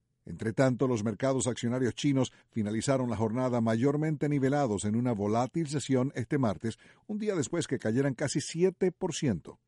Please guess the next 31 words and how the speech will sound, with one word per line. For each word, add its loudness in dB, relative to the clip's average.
Los -12
mercados 2
de 6
Shanghai 0
y 2
Shenzhen 0
abrieron 0
con -2
marcada 0
baja 0
el 0
martes 0
y -6
volvieron 0
a 0
retroceder 0
aproximadamente 0
dos 2
por -2
ciento 0
en -2
la -4
tarde 4
antes -2
de 4
recuperarse 0
en 0
la 2
última 0
hora, 0
cerrando 2